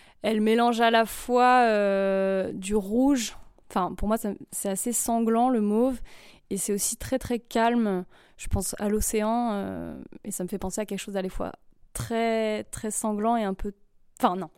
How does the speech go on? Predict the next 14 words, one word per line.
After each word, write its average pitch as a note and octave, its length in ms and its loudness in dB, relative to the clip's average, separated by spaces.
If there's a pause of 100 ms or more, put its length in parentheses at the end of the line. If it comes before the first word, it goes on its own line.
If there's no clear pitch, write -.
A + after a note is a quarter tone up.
(200)
très B3+ 220 0
calme C4+ 460 8
et G#3 100 0
très A#3 220 -2
torturé A#3 520 -4
à A3 60 0
la G3 140 0
fois, F3+ 280 -4
ce - 140 -8
qui G3 220 -6
est G3 40 -4
un G3+ 140 -4
peu, G3+ 200 -8
euh, G3+ 360 -4